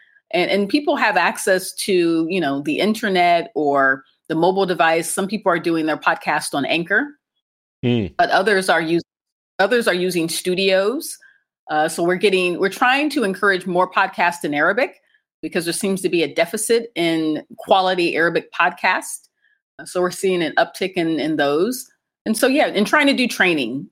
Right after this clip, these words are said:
Speaker 1: for people who are interested but don't know exactly what to do. That's just kind of, uh, a real basic, uh,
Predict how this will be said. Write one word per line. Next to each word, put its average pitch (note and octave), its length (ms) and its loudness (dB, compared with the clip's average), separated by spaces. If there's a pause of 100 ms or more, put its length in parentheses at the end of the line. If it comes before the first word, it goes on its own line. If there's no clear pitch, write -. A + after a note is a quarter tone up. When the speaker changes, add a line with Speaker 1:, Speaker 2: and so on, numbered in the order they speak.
Speaker 1:
for F3 140 -2
people G3 300 -2
who F#3+ 80 2
are D#3 120 2
interested G#3 600 0
but E3+ 120 -2
don't E3 200 0
know D#3+ 160 0
exactly D3+ 420 -2
what C#3+ 200 -2
to - 80 -12
do. F3 420 0 (240)
That's G#3+ 180 0
just A#3+ 200 -2
kind G3+ 180 2
of, F3 380 2
uh, D3 240 0 (120)
a E3 80 2
real F3+ 380 2
basic, D#3+ 640 -4 (540)
uh, C#3 320 -6